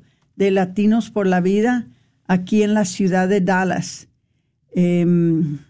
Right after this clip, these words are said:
déjenme, les voy a decir un poquito más sobre Latinos por la Vida antes de que, de que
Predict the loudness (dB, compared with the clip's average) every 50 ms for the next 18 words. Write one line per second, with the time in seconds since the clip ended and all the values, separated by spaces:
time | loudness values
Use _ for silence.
0 | _ _ _ _ _ _ _ _ _ _ -4 -2 -2 -2 0 0 0 2 2 2
1 | 0 0 0 -2 -2 0 0 0 0 0 0 0 0 0 -2 -4 -4 -4 -4 -2
2 | 0 0 2 0 0 -2 -4 -8 -14 _ _ _ _ _ _ _ -4 -2 0 0
3 | 0 0 2 2 0 0 0 0 0 0 2 0 -2 -2 -2 -2 0 0 0 -2
4 | -4 -2 -2 0 2 2 2 2 0 0 -2 0 0 0 0 0 0 0 0 0
5 | -2 -2 -2 -2 -4 -2 -4 -4 -6 -12 -16 -14 -12 -8 -4 -4 -4 -4 -6 -6
6 | -6 -4 -2 -4 -4 -4 -4